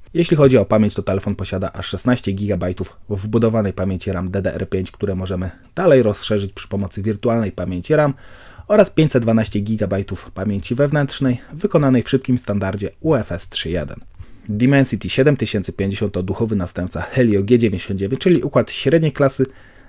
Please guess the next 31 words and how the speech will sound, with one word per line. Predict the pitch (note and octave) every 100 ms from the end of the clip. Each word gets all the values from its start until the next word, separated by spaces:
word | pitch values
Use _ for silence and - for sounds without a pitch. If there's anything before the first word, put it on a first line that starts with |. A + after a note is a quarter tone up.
| -
zapewniający | D3 G3 G3 F3 D3+ C#3
moim | C3 B2 A2+
zdaniem | A2 A2 G2+
najlepszą | G2+ A2+ C3 B2 G2
wydajność | F#2 F#2 G2+ D#3 - - - -
w |
stosunku | - G#3 G3+ F3
do | C3+
swojej | - G#2 F#2+ F#2+
ceny. | A#2+ F#2+ - - - - - - - -
Wyniki | B2+ C#3 C3+ -
testów | A2+ - -
syntetycznych | C3+ C#3 C3 A#2+ B2+ -
plasują | G2+ G2 B2 G#2+ - -
R | B2 A#2
dwa | G#2+ F#2+
Ultra | A2 A#2+ A#2+ B2+ - G#2
znacznie | A2+ D3+ - B2
powyżej | G#2 G#2 G#2 G#2
modeli | G#2 G2+ G2+
napędzanych | G2+ F#2 G2+ G2 F#2 F#2+
Helio | - C#3 A#2 G#2
G | G2 G#2
dziewięćdziesiąt | G2 G2 A2 B2
dziewięć | D#3+ D3 - -
oraz | A3 A3+ -
procesorami | E3+ - - C3 B2+ G#2+
Dimensity | A2+ A#2 A2+ -
serii | A2+ G#2+ G2+ F#2+
sześć | - D3+ -
tysięcy | - F#2 G#2 F3